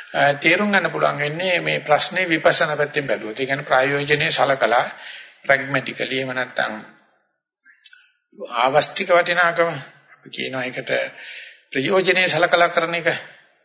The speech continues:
ප්‍රායෝගික පැත්ත බලලා කරන එක තමයි, ඒක තමයි විපස්සනා කෙනාගේ තියෙන, අ, දක්ෂතාවය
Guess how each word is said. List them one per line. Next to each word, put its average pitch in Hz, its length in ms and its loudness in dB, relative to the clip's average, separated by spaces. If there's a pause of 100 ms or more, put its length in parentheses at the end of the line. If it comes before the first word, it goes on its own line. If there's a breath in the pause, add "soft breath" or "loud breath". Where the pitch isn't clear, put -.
(1040 soft breath)
ප්‍රායෝගික 165 580 2
පැත්ත 175 280 2
බලලා 165 260 2
කරන 165 260 0
එක 156 140 0
තමයි, 156 320 0 (760)
ඒක 143 180 -2
තමයි 165 260 -2
විපස්සනා 147 500 0
කෙනාගේ 139 360 -2
තියෙන, 139 260 -4
අ, - 720 -8 (200)
දක්ෂතාවය 131 760 2